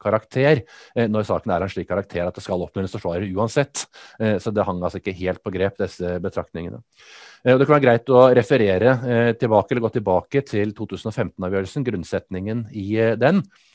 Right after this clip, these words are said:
Eh, det oppnevnes forsvarer på etterforskningsstadiet, eh, i de fleste saker, i alle fall i forbindelse med politiavhør, men også generelt hvis man er i en situasjon hvor det straffbare forhold,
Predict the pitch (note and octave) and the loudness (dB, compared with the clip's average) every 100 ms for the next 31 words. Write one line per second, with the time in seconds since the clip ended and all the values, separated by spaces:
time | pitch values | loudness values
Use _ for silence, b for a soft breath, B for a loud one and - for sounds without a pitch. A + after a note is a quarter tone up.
0 | b b G#2+ G2+ G2+ - A#2+ C#3+ D3 - | b b -4 -2 -6 -4 -2 0 -4 -2
1 | F2+ G2+ A2+ G#2+ - F2 - F2+ - F#2+ | -2 0 -4 -6 -8 -10 -10 -8 -2 -2
2 | G2+ D#3+ - b b b A#2+ A2+ G#2 G#2 | 2 0 -2 b b b -2 -2 -2 -6
3 | - G2+ - A2 G2+ G#2 - A2+ C3 C3 | -4 -4 -4 -10 0 0 0 -2 0 0
4 | A#2+ G#2+ G2+ G2 G2+ A2+ F#2 F2+ - G2+ | 2 0 0 -6 -6 -4 -4 -4 -8 -4
5 | F#2 - G#2+ G#2 F#2+ F#2 B2+ D#3+ A#2+ A#2 | -6 -6 -8 -6 -4 -2 0 0 0 -8
6 | b b G2+ F#2+ F#2+ A#2+ A#2+ G#2+ C3 A2 | b b -10 -8 -6 -4 -2 -2 -4 -8
7 | - A2+ A2 - _ - F#2 F#2+ G2+ A#2 | -4 -4 -4 -8 _ -2 0 0 -4 -4
8 | A#2 D3+ F#3 C3+ C3 - A#2 F#2+ G2 - | -4 0 0 0 -4 -4 -4 -2 -6 -2
9 | G#2+ F#2 C3 | -2 0 -2